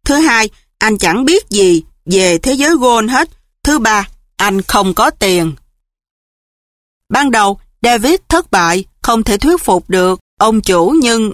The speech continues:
ông đã không bỏ cuộc. Ông kiên nhẫn chờ đợi, ông tiếp tục thuyết phục người chủ cho đến khi ông ta tin vào quyết tâm thực hiện ước mơ của David và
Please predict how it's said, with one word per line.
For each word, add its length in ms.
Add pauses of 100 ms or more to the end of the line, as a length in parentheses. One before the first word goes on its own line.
ông 200
đã 180
không 380
bỏ 200
cuộc. 340 (460)
Ông 360
kiên 280
nhẫn 400
chờ 180
đợi, 360 (300)
ông 280
tiếp 360 (120)
tục 300
thuyết 280
phục 280
người 240
chủ 320
cho 160
đến 180 (100)
khi 320 (340)
ông 180
ta 140
tin 260
vào 340
quyết 340
tâm 240
thực 200
hiện 320
ước 240
mơ 200
của 200
David 260 (400)
và 300